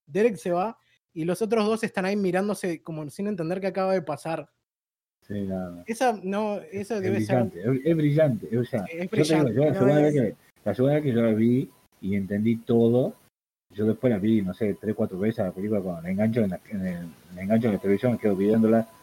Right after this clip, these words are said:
Speaker 2: O sea, eh, es la sátira al mundo de la moda,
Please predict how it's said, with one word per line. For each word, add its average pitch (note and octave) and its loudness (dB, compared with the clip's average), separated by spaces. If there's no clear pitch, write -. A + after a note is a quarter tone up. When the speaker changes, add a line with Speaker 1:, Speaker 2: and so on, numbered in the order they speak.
Speaker 2:
O - -20
sea, F#2+ -4
eh, F2 -4
es A2+ -2
la F#2 -2
sátira A#2 0
al F2 -6
mundo G#2+ 2
de G2 0
la E2+ -2
moda, G2 2